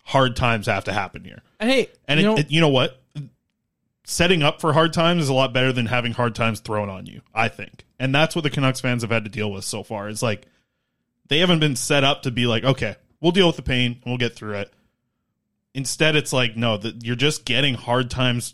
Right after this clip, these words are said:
Speaker 1: given to you when you get, like, high expectations. And that's the way I look at this. It's like, it's so blatantly obvious that this, this core isn't it. And yeah, I just, I, I think the owner needs to understand that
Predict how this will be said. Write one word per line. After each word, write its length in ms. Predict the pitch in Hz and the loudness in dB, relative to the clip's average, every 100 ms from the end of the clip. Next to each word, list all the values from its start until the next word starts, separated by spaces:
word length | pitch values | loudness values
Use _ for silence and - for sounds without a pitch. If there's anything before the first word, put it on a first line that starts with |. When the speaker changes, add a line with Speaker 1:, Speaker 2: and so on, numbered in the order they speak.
| - | -4
Speaker 1:
given 300 | 127 143 135 | 0 0 0
to 160 | - | -2
you 220 | 127 113 107 | -2 -4 -2
when 180 | 110 117 | -4 -4
you 80 | |
get, 360 | 117 123 117 117 | -2 0 0 -2
like, 160 | 120 110 | -6 -4
high 220 | - 127 | 0 2
expectations. 760 | 123 - 120 - 120 165 92 101 | 2 -2 -4 -2 -6 -6 -10 -8
And 180 | 110 113 | -4 0
that's 240 | 131 143 | 0 -2
the 80 | 151 | -2
way 120 | 143 139 | 2 4
I 80 | |
look 200 | 139 165 | 4 2
at 80 | 135 | -2
this. 180 | 101 101 | -6 -8
It's 120 | 101 | -10
like, 140 | 101 101 _ _ _ _ _ _ _ _ - | -12 -14 _ _ _ _ _ _ _ _ -10
it's 160 | 120 | -8
so 240 | - - 165 | -2 2 2
blatantly 460 | 127 127 131 117 | 2 0 0 -2
obvious 420 | 104 113 107 98 - | 0 0 -2 -8 -8
that 120 | 107 | -8
this, 180 | 104 - | -6 -6
this 260 | - 117 | -6 -6
core 280 | - 139 123 | -2 0 2
isn't 220 | 117 110 | 2 0
it. 260 | 101 107 - _ _ _ _ _ _ _ _ _ _ - | -2 -4 -6 _ _ _ _ _ _ _ _ _ _ -6
And 180 | 107 104 | -2 0
yeah, 180 | 120 | 0
I 80 | 98 | 0
just, 280 | 101 107 - | -4 -8 -10
I, 100 | 92 101 | -14 -10
I 80 | 107 | -8
think 240 | - 131 | -4 -4
the 140 | 120 117 | -2 0
owner 220 | 127 123 | 2 0
needs 240 | 117 113 | -2 -4
to 80 | - | -2
understand 580 | 117 104 - 113 120 113 | -2 -4 -4 -2 0 -2
that 120 | 104 | -6